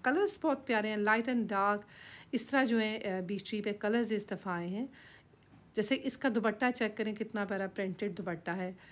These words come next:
और ट्राउज़र है। ये इसके साथ इसका जो है दुपट्टा है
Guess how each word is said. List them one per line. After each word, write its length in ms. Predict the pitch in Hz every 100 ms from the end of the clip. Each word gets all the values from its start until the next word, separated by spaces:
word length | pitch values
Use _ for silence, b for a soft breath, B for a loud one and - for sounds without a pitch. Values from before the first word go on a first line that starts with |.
| B -
और 140 | 202 -
ट्राउज़र 400 | 170 - 147 151
है। 80 | - - - - - - _ - - _ -
ये 80 | 247
इसके 320 | - 233 -
साथ 140 | 214 208
इसका 400 | 202 - 196 294 -
जो 80 | 202
है 160 | 180 175
दुपट्टा 440 | 160 170 160 -
है 140 | 294